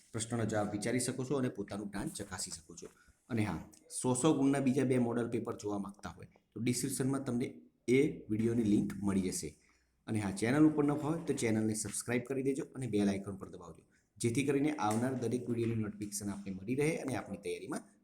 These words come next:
વધારો થઈ શકે. તો ચલો મિત્રો, હવે ટાઇમ ન બગાડતા શરૂ કરીએ. ફર્સ્ટ ક્વેશ્ચન, દેશનું કયું રાજ્ય છે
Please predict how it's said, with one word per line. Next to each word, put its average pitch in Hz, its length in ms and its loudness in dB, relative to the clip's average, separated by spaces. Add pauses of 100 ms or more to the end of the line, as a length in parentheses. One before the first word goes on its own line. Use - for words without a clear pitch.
વધારો 107 280 0
થઈ 92 160 -6
શકે. - 300 -10 (220)
તો - 80 -2
ચલો 151 200 8
મિત્રો, 104 260 2
હવે 92 180 -4 (240)
ટાઇમ 117 160 2
ન 104 180 6
બગાડતા 113 220 -4
શરૂ 110 280 0
કરીએ. 82 320 -6 (540)
ફર્સ્ટ 170 200 6
ક્વેશ્ચન, 107 400 2 (840)
દેશનું 131 560 6 (600)
કયું 170 240 12
રાજ્ય 123 320 10
છે 127 300 0